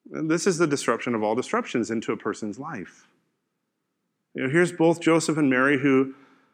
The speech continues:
the accounts of their lives lead us to believe that they're nothing but good and upstanding people with high integrity.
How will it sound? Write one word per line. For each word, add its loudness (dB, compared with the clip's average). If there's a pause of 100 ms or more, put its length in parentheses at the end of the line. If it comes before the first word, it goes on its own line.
(400)
the 0
accounts 4
of 4
their 8
lives 4
lead 6
us -2
to 0
believe 4
that 2
they're 2
nothing 2
but -2
good 4
and 0
upstanding 0
people 0
with 2
high -2
integrity. -4